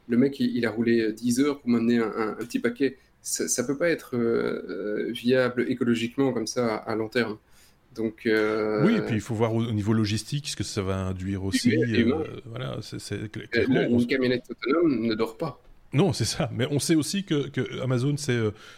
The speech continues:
Speaker 2: certes un, un magasin en ligne, mais c'est surtout une, une société qui, qui fait justement, euh, attention et qui, qui, mm, allez, fait de la logistique, euh, à, à un assez haut niveau, hein.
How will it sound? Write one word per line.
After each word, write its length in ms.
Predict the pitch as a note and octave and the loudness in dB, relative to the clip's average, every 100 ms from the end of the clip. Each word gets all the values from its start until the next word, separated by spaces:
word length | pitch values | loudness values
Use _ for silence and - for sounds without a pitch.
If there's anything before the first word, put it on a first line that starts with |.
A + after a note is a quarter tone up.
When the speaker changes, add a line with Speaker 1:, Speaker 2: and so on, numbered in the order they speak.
| - | -14
Speaker 2:
certes 360 | - D3+ - - | -4 -4 -4 -4
un, 280 | G#2 G#2+ G2+ G2 | -4 -4 -6 -4
un 40 | |
magasin 420 | G#2 G#2+ A2 G#2+ | 0 2 4 2
en 100 | G#2+ | 2
ligne, 320 | A2 D#3 F#3 B2+ | 2 2 0 0
mais 120 | G2+ | -2
c'est 140 | G#2+ | -4
surtout 340 | - G2+ C#3 B2 | -8 -6 -2 0
une, 160 | A2 | 0
une 140 | A#2 G#2+ | -4 -4
société 440 | A2 A2+ G2+ C#3 | -4 -4 -4 -6
qui, 380 | - G#2+ G2 G2 - - - - | -6 -6 -6 -10 -16 -20 -20 -20
qui 140 | - | -16
fait 200 | G2+ A#2 | -6 -2
justement, 540 | G#2+ G#2 G#2+ A2 A#2+ G#2+ | -2 -2 -4 -2 -2 0
euh, 440 | F#2+ F#2 F2+ F2+ - | 0 0 0 -2 -4
attention 600 | G#2 A2 G#2+ - C3 B2 | -4 -4 -4 -4 -2 -2
et 60 | |
qui, 220 | G2 G2 F#2 | -2 -4 -4
qui, 300 | - F#2 F#2 | -6 -6 -6
mm, 360 | G#2 G2 G2 G#2 A2 - - | -8 -10 -10 -14 -14 -12 -10
allez, 180 | B2 A#2+ | -10 -10
fait 140 | A#2 | -6
de 60 | G2+ | -2
la 80 | |
logistique, 560 | G#2 G2+ G#2 - C#3+ - | 0 0 -2 -2 -4 -2
euh, 320 | G2 F#2 F#2 - - - - | -4 -4 -6 -10 -18 -18 -8
à, 760 | F#2+ G2 G#2 F#2+ F#2 F#2+ A2 | -6 -6 -4 -6 -4 -6 -8
à 20 | G#2 | -6
un 100 | G#2+ | -6
assez 260 | G#2 A2+ | -4 0
haut 160 | G#2+ G#2+ | 0 2
niveau, 380 | A2+ A#2 F3+ | 0 2 2
hein. 120 | B2 | 0